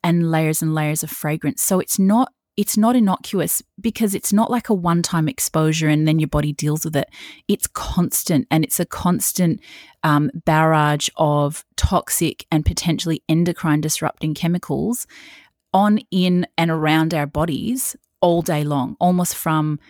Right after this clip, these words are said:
the time you wake up to the time you go to bed, and maybe even longer if you're washing your sheets in detergent that has a smell as well. It's almost twenty-four hours a day. So you should care because this stuff has a massive impact, and we'll talk about that in a sec.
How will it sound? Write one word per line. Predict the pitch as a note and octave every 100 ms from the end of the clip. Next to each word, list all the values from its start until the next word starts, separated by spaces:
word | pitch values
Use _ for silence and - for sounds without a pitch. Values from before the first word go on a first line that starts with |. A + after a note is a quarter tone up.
| - _ _
the | -
time | D#3+ - E3+ E3+
you | E3
wake | D#3+ D3+ F3+
up | B3+ -
to | - E3
the | E3
time | F3 D3+
you | D3
go | C#3+ C#3+
to |
bed, | C#3+ C#3+ C3
and | D#3 D#3+
maybe | D#3+ D#3
even | D3+ D3+ D3
longer | C#3+ C#3+ C#3 -
if | - D#3+
you're |
washing | C#3+ C#3+ D#3 D#3
your | C#3
sheets | - D3+ C3 - - - - - -
in | E3 C#3+ C#3+ C3+ _ _ -
detergent | F#3 E3 - D3 D3 C#3+
that | D#3+ C#3+
has | - D3 C#3+
a |
smell | - D3 C3
as | A2+
well. | D3 A#2+ -
It's | F#3 - - _ _ -
almost | G#3+ A3+ -
twenty-four | F#3+ F3 E3
hours | D3 C#3+
a | C#3+
day. | C#3+ C#3+ - - - -
So | - G#3
you | G3+
should | - B3+ C4
care | - G#3
because | E3+ - E3
this | E3
stuff | - F3 E3+
has | - F#3+
a | G3+
massive | F3 D#3 - C#3+ D3
impact, | E3 - C#3 - - _ _
and | F3
we'll | D#3
talk | - D#3+ -
about | C3+ -
that | -
in | D3+
a |
sec. | - D#3 -